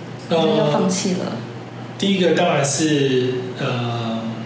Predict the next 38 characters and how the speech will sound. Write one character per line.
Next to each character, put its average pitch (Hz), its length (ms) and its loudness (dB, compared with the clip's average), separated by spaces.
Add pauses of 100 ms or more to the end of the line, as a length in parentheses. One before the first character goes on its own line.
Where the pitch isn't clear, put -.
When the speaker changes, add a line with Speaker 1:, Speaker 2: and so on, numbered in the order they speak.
(480)
Speaker 1:
就 156 280 2
对 143 200 2
于 131 260 0
使 - 160 0
用 139 120 2
者 117 80 0
来 113 120 -2
讲， 117 140 -2
headset - 540 0
的 101 200 -4
数 113 280 -2
量 120 180 0 (120)
还 - 60 -6
是 - 200 -4 (260)
少， - 240 -2 (680)
所 - 160 -2
以 117 180 2
当 123 160 0
我 123 60 0
们 117 100 -2
花 120 480 -2
很 117 160 -4 (140)
大 170 160 2
的 - 80 -2
成 117 260 -4
本 113 140 -6
去 - 140 -4
做 123 360 0
一， - 960 -8
呃， 120 240 -4
一 135 60 -2
些 135 280 0
这 139 120 0
样 139 100 0
子 113 100 -2
的 117 40 -2
新 120 300 -2
闻， 120 100 -2